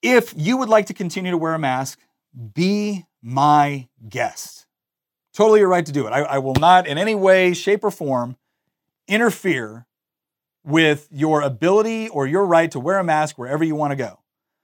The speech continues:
But the idea that you wanna perpetuate this a-, as a positive health feature within society, give me a break.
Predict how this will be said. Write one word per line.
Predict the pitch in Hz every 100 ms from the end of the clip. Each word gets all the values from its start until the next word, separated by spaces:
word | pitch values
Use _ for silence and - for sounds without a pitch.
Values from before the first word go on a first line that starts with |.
| _ _ _
But | 185
the | 196 180
idea | 170 190 240
that | 180 160
you | 190
wanna | 208 196 170
perpetuate | - 135 - 220 - 196 143 107 _
this | 85 - - - _ _ _ _ _ _ -
a-, | 175
as | 175 156
a | 151
positive | 139 - 208 226 185 160
health | - 190 220
feature | - 135 107 - 107 _ _ _ _
within | 151 156 208
society, | - 143 - 190 214 123 - _ _ _ _ _ _ _ _ _ -
give | 285 220
me | 156 123
a | 107
break. | 95 117 123 247 269 - _